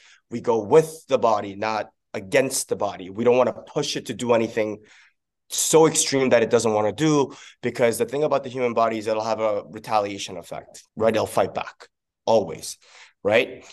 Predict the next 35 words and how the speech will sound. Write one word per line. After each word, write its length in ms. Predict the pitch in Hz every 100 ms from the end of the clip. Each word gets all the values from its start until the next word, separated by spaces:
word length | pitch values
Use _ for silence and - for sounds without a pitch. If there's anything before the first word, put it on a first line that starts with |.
| - -
So 300 | - 131 117
for 200 | - 123
me, 320 | 127 135 131
I 120 | -
think 200 | 113 123
the 80 | 110
number 220 | 120 117
one 160 | 117 117
most 180 | 113 110
important 340 | 101 110 107
thing 140 | 107 104
is 120 | 98
the 80 | -
speed. 600 | - - 113 117 127 - _ - - -
Um, 640 | 104 104 98 98 - - _ _ _ -
uh, 140 | 120
we 140 | 107
keep 180 | 117 143
going 180 | 127 123
back 160 | 120 117
to 100 | 117
the 80 | 107
social 300 | 120 107 110
media 180 | 110
thing. 160 | 110 113
Social 280 | - 113 113
media 280 | 107 113 110
can 240 | 113 104
play 240 | - 113
this 180 | 107 101
trick 300 | - 123 120
on 160 | 120 123
you, 100 | 135
thinking 360 | 117 110 110
that 260 | 107 104 -